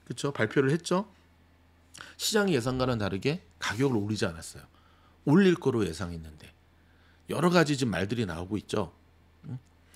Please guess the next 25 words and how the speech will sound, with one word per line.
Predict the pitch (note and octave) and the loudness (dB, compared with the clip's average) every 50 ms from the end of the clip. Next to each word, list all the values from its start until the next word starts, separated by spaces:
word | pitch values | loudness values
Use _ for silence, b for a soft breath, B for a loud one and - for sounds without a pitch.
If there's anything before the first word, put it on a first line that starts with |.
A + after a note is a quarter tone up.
| B B B B | B B B B
특별할 | - - _ - G3 F#3+ F3+ | -20 0 _ 6 6 8 6
게 | - - E3 | 4 2 2
없는데 | C3 A2 A2+ A#2 A2 G#2 A2 | 2 2 0 -2 0 -2 -2
가격을 | G#2 - - G2+ G#2 A2 B2 A#2+ B2 | -2 -2 -4 -4 -2 0 2 2 2
올렸다가는 | G#2 G2 G#2 G#2+ G#2+ - - G#2+ F#2+ F#2+ G2 A#2+ C3+ C3 - | 2 2 2 2 0 0 -2 -2 -2 -2 -2 -2 -2 -4 -4
안 | - G2 G#2+ A2+ | -6 -6 -4 0
그래도, | C3 B2+ B2 A#2 B2+ C3 C#3 F3 - - _ _ _ _ _ _ _ _ _ _ _ _ _ | 0 0 2 2 2 2 0 0 -4 -10 _ _ _ _ _ _ _ _ _ _ _ _ _
안 | - A2+ A#2 B2 | -4 -2 0 0
그래도 | A#2+ C3+ B2 A2+ G2+ A#2+ C3 C#3+ E3 b b b b b - | 2 2 2 2 2 2 0 0 -2 b b b b b -6
경기 | - A2+ A#2+ C3 B2+ | -4 0 0 0 0
침체와 | - - - C#3 B2+ - - B2+ A2+ A#2 B2+ B2+ C3+ D3 - - _ _ - | 0 -2 -4 -4 -4 -2 -2 -2 0 0 0 0 -2 -4 -8 -16 _ _ -14
이 | - F#2 F#2 F#2 F2+ F2+ - - - | -10 -8 -6 -6 -6 -8 -10 -14 -10
비싼 | - G#2+ G2+ - - C3+ B2+ A#2+ A#2 - - _ _ _ _ _ b b b b b b | -10 -10 -10 -4 0 0 0 0 -2 -6 -12 _ _ _ _ _ b b b b b b
전화기 | - - G#2+ A2+ A2 A2 A2+ G#2+ | -10 -6 -4 -4 -4 -4 -4 -6
안 | - F#2 A2 | -4 -4 -4
사려고 | A#2 C3+ C#3+ C#3 C3+ C3 A#2 A#2 | 0 0 0 2 2 0 -2 -4
하는 | A2+ A2 G2+ | -6 -6 -8
지금 | F#2 G2 G2+ | -10 -14 -14
분위기가 | - A2+ A2 G#2 G2+ A2 | -12 -12 -10 -8 -8 -6
많은데 | G2 F#2 F2+ F2+ F2+ F#2 F#2 B2 - - | -6 -6 -8 -10 -10 -10 -10 -10 -10 -10
안 | - G2+ | -12 -8
팔릴 | - E3 D3 C#3 - | -6 -6 -6 -6 -6
것 | - A#2 | -6 -8
같아서 | G2+ F#2+ - - - F#2+ | -8 -8 -10 -12 -12 -14
그랬다 | - - - - - _ - D2 - | -12 -12 -14 -16 -14 _ -16 -16 -16